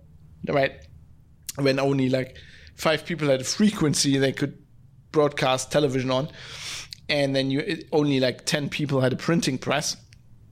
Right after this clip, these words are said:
in their country, and then you could, like, you know, you had the high ground. I don't know if it was actually moral high ground, but it was a high ground. Um, and I think they still have that, and, and they don't,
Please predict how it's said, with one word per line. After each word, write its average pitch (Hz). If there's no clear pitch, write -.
in 151
their 135
country, 127
and 139
then 139
you 143
could, 151
like, 135
you 160
know, 131
you 135
had 156
the 139
high 160
ground. 131
I -
don't 127
know 127
if 156
it 156
was -
actually 131
moral 165
high 170
ground, 160
but 147
it 139
was 151
a 131
high 131
ground. -
Um, 139
and 147
I 151
think 202
they 196
still 160
have 165
that, 139
and, 135
and 139
they 143
don't, 156